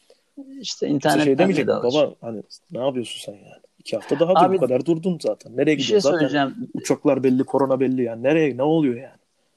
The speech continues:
Speaker 1: Ya bir şey söyleyeceğim. Dememiş olabilirler.
Speaker 2: Hı.
Speaker 1: Şu, yani, e,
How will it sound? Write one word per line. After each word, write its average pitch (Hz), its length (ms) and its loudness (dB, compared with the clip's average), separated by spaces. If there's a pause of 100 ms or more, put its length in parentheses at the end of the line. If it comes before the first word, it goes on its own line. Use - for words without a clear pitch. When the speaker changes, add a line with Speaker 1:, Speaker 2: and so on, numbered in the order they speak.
(300)
Speaker 1:
Ya 151 140 0
bir 165 40 -4
şey 220 120 0
söyleyeceğim. 135 340 4
Dememiş 180 340 4
olabilirler. 139 800 4
Speaker 2:
Hı. 127 140 -14
Speaker 1:
Şu, - 140 -8
yani, 131 540 2 (460)
e, 120 760 4